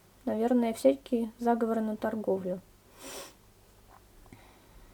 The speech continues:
Какие ещё есть дистанционные обереги?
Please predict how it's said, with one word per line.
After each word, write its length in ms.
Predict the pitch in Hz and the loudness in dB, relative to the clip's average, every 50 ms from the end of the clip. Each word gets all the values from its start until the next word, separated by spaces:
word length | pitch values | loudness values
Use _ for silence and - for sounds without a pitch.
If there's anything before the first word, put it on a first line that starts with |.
| - - - - - - - - - - - - - - - - - - - - - - - - - - - - - - - - - - | -20 -20 -20 -20 -20 -20 -20 -20 -20 -20 -20 -20 -20 -20 -20 -20 -20 -20 -20 -20 -20 -20 -20 -20 -20 -18 -18 -18 -18 -20 -20 -20 -20 -2
Какие 540 | - 226 226 - - 294 320 320 302 269 240 | -2 -2 -2 2 4 6 8 10 10 8 8
ещё 300 | 233 - - - 294 320 | 6 2 0 2 4 4
есть 320 | 302 254 247 262 254 233 | 6 8 8 8 6 6
дистанционные 800 | 233 226 - - 233 226 - - 240 233 247 254 254 247 240 226 | -2 -6 -4 -2 -4 -4 0 0 2 4 8 8 8 8 6 4
обереги? 640 | 214 214 214 220 214 208 202 202 202 202 196 208 | 0 -2 -2 -2 0 0 -2 -2 -2 -4 -6 -6